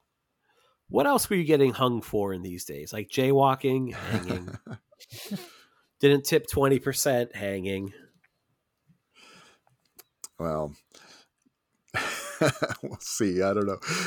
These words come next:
Speaker 2: I, I, that's, that's an interesting thing to ponder
Speaker 1: Skip
Speaker 2: there.
Speaker 1: church on
Speaker 2: Yeah.
Speaker 1: Sundays, hanging.
Speaker 2: Yeah.
Speaker 1: God.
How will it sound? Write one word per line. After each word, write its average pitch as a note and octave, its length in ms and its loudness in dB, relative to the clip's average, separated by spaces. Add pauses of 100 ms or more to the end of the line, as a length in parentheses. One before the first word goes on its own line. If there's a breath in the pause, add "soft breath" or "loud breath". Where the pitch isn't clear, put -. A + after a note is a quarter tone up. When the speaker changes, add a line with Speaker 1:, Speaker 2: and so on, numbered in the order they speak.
(120 loud breath)
Speaker 2:
I, A2 380 6
I, G#2+ 120 0
that's, A2+ 460 2
that's A2 300 2
an G#2+ 140 6
interesting G#2+ 640 -2
thing G2 240 -2
to F#2+ 60 -2
ponder E2+ 440 -2
Speaker 1:
Skip C#3+ 80 -8
Speaker 2:
there. D#3 100 -10
Speaker 1:
church D3+ 320 4
on C#3 140 4
Speaker 2:
Yeah. B2 60 -2
Speaker 1:
Sundays, B2 720 0
hanging. F#2 540 -8
Speaker 2:
Yeah. - 300 -20
Speaker 1:
God. G3+ 760 -12